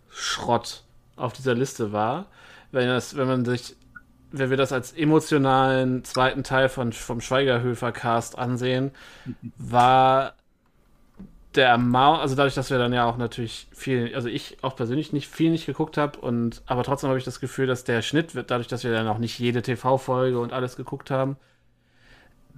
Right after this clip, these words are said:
das, das hätte alles viel schlimmer sein können. Ich, es, es war nicht so mi-, es war nicht so mimisch, wie ich erwartet hab. Also ich fand, High School Musical war sehr viel anstrengender.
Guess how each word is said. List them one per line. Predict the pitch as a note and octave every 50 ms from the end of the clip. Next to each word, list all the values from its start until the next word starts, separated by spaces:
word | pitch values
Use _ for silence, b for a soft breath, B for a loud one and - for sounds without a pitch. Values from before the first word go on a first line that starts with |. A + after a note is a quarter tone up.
| - -
das, | - B3+ D#4 - - - - -
das | - - B3+ - -
hätte | C#4+ E4+ - B3+ A#3 G#3
alles | F#3+ F#3+ F#3 -
viel | - - G3
schlimmer | F3+ - - F#3+ F#3 F3+ D#3+ D3
sein | C#3+ D3 C#3 C#3 C3+
können. | - D#3 C#3 C3+
Ich, | C3+ B2+ - - - - - - - - -
es, | C3 - -
es | E3 - -
war | D#3+ D3+
nicht | D3+ F3+ F3+ -
so | - F#3 E3+
mi-, | D#3 D#3 D#3 D#3+ G3+ - _ _ _ _
es | - - -
war | F3 F3+
nicht | A3 A#3 -
so | A3
mimisch, | F#3 E3+ F3 G3 G#3 G3 F#3+ E3 D#3+ -
wie | E3
ich | E3 D#3
erwartet | D#3 C3 C3 C3+ C#3 C3 B2 -
hab. | B2+ A#2 G#2+
Also | C3+ B2+ B2+
ich | B2+ -
fand, | E3 C#3+ C3+ C3+ D3
High | D3 C#3+
School | - - C3+
Musical | C#3 C#3 C3 C#3 C3+ - C#3+ B2
war | B2 A#2
sehr | A2+ B2+ B2
viel | - C3+
anstrengender. | - - B2 A#2+ - - - - G#2 A2+ A#2 B2+ D#3 B2 - D3 C#3 -